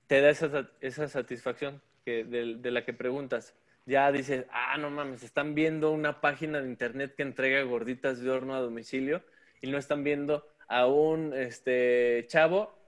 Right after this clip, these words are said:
que, que,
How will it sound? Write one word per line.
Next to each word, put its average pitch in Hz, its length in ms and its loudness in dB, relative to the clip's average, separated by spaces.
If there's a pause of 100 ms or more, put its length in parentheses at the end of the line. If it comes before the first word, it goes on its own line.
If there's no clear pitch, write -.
(160)
que, 127 720 0 (480)
que, 123 1300 0